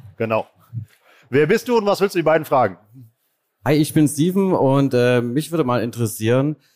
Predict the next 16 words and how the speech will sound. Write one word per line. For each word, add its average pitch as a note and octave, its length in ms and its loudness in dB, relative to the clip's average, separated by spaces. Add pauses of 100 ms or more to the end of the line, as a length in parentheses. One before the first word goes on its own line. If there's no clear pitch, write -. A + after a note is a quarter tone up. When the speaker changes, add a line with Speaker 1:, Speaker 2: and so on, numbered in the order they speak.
(180)
Speaker 2:
wie B2 180 2
man, C#3+ 360 2
äh, A2+ 280 2
wenn A#2 120 0
man C#3+ 160 0
schon C3+ 280 -2
relevant B2 640 -2
alle C3 180 0
Marketingkanäle C3+ 840 0
in A#2 160 0
einem A2+ 220 -2
Land A#2+ 320 0
wie B2 80 -2
in G#2 60 -2
Deutschland B2 500 -2
bespielt, B2+ 500 -4